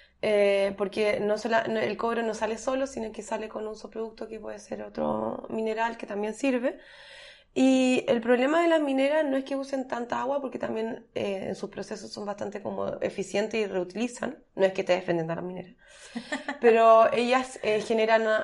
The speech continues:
Speaker 1: eh, agua contaminada.
Speaker 2: Es
Speaker 1: Con
Speaker 2: la,
Speaker 1: arsénico y con un montón de
Speaker 2: la gran
Speaker 1: cosas.
Speaker 2: contaminación,
Speaker 1: Sí.
Speaker 2: eh, que se da en el agua que se devuelve
Speaker 1: Sí.
Speaker 2: a la tierra, ¿no?
Speaker 1: Claro.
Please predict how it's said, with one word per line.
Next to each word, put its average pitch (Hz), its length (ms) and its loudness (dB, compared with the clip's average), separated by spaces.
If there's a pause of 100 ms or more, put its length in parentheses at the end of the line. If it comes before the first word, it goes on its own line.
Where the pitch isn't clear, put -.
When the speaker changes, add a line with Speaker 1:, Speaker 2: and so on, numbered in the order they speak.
Speaker 1:
eh, 196 640 -2 (160)
agua 208 240 8
contaminada. 98 560 -2 (400)
Speaker 2:
Es 226 200 2
Speaker 1:
Con 208 160 8
Speaker 2:
la, 196 80 8
Speaker 1:
arsénico 170 760 2
y 175 100 -2
con 175 180 -2
un 165 100 -6
montón 165 320 -4
de 156 60 -4
Speaker 2:
la 151 100 4
gran 160 180 4
Speaker 1:
cosas. 180 140 -2
Speaker 2:
contaminación, 170 720 -6
Speaker 1:
Sí. 180 160 -8
Speaker 2:
eh, 165 140 -6
que 170 80 -10
se 165 140 -10
da 156 120 -2
en 170 60 -8
el 170 120 -4
agua 175 200 -2
que - 100 -10
se - 140 -12
devuelve 160 360 -4
Speaker 1:
Sí. 180 40 -4
Speaker 2:
a 175 40 -2
la 160 140 -2
tierra, 147 240 -10
¿no? - 60 -8
Speaker 1:
Claro. 165 420 -2